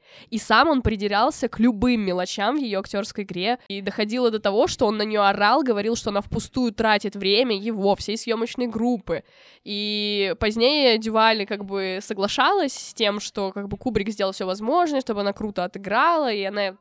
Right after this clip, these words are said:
там типа на него не обижается, не винит. Но, если честно, у Шелли Дюваль в целом потом очень, э, грустная история, и она, ну, можно сказать так, э, не знаю, насколько это корректно, но сошла с ума.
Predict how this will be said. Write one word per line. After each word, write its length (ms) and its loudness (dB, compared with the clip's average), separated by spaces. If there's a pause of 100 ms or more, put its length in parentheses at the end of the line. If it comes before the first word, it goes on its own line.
там 160 -12
типа 200 -10
на 60 -6
него 400 -4
не 120 -6
обижается, 720 -2
не 160 -8
винит. 500 -4 (480)
Но, 260 8
если 240 0
честно, 340 0
у 40 0
Шелли 260 4
Дюваль 340 4
в 60 -14
целом 340 4
потом 340 -2
очень, 500 -2
э, 380 0
грустная 680 0
история, 600 2
и 60 2
она, 460 0
ну, 100 -4
можно 280 -4
сказать 360 -6
так, 120 -8 (160)
э, 320 -6
не 140 -8
знаю, 160 -4
насколько 240 -10
это 60 -8
корректно, 520 -6
но 140 -6
сошла 340 -6
с 100 -14
ума. 380 -2